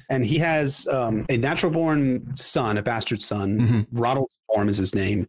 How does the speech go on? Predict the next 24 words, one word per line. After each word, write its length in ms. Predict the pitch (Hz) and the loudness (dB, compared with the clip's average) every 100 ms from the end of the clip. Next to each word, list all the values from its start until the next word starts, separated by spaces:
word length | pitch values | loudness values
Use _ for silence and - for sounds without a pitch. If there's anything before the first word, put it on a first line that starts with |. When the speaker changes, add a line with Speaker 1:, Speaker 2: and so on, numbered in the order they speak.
| - - | -6 -2
Speaker 1:
And 100 | 113 | 2
he 60 | |
has 280 | 104 127 113 | 2 2 0
a 80 | 110 | -2
couple 460 | - 139 143 127 123 | -2 0 0 2 2
of, 300 | 113 110 113 | 2 0 0
like, 220 | 110 - | -2 -4
Ronnet's 460 | 127 127 131 110 | -2 0 0 0
younger 300 | 123 123 127 | 0 2 0
sister 680 | 113 - 117 - 110 107 107 - | -2 -2 -2 -2 -2 -2 -2 -2
and, 120 | 113 | -2
like, 160 | 117 - | -2 -2
another 380 | 123 127 123 110 | 0 2 0 0
family 280 | 120 110 107 | 0 0 0
member 200 | 107 104 | 2 2
who, 360 | 107 101 107 | 2 2 0
who 140 | 104 - | -4 -6
the 60 | 113 | -2
relationship 420 | 113 107 - 101 | 0 0 -2 -2
I'm 120 | 101 101 | 0 0
not 160 | 98 | 0
aware 260 | 98 98 92 | -2 0 0
of. 160 | 90 - _ - | -2 -6 _ -2
Speaker 2:
Mm-hmm. 260 | 127 117 | 2 2